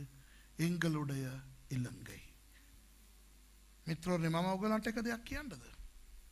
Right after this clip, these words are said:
මම එක දෙයක් කියන්නද ඔයගලන්ට? මම දැන් අනාවැකියක් කියනවා.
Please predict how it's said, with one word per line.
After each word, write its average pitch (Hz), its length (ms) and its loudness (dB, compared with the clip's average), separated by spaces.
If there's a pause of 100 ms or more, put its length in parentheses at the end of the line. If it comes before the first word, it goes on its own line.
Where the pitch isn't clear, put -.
(220)
මම 165 80 0
එක 190 200 6
දෙයක් 226 200 2
කියන්නද 269 300 0
ඔයගලන්ට? 131 460 -6 (1500)
මම 180 260 8 (140)
දැන් 208 320 8
අනාවැකියක් 208 880 8
කියනවා. 160 480 2